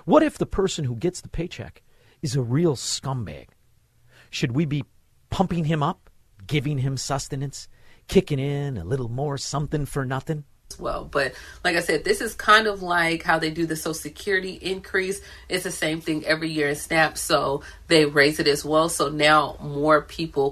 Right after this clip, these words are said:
Speaker 2: can apply for it.
Speaker 1: You wanna fix society? Fix the corruption in it through government sustenance. Here's, let's start here. If you're guilty of a felony,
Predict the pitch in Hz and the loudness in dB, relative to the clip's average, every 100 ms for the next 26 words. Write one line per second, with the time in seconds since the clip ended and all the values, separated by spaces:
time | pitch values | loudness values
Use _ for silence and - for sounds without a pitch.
0 | - - 143 123 - - - - 127 123 | -2 -8 -6 -6 -4 -6 -6 -2 0 0
1 | 127 117 - - 95 - - - - - | -4 -8 -8 -6 -6 -8 -20 -20 -20 -20
2 | _ 233 285 240 156 107 - - - - | _ 8 10 10 6 2 -10 -8 -8 2
3 | - 220 - - - - - 180 - 170 | 4 4 2 -6 -6 -12 -12 -6 2 4
4 | 170 190 208 - - - - - _ - | 4 0 -8 -16 -16 -16 -16 -20 _ -20
5 | - 247 202 - - - - - 139 - | 4 4 4 0 -8 -8 -14 -6 -6 -4
6 | 147 139 160 - 131 110 95 92 _ _ | -2 2 2 0 -6 -6 -8 -14 _ _
7 | _ _ _ - 139 101 135 127 131 113 | _ _ _ -8 -6 0 0 2 -2 -4
8 | - 110 - 101 95 - 240 - - - | -4 -4 -4 -10 -8 4 4 4 -6 2
9 | 202 220 - 165 - 113 - - - - | 4 4 4 4 4 -8 -16 -20 -14 -14
10 | - - - - - - 175 170 - 165 | -12 -12 -8 -8 -8 -2 2 2 4 6
11 | 285 226 139 240 220 208 185 143 135 - | 6 6 2 2 2 2 2 2 -4 -4
12 | - 151 123 90 76 | -2 -2 -4 -10 -16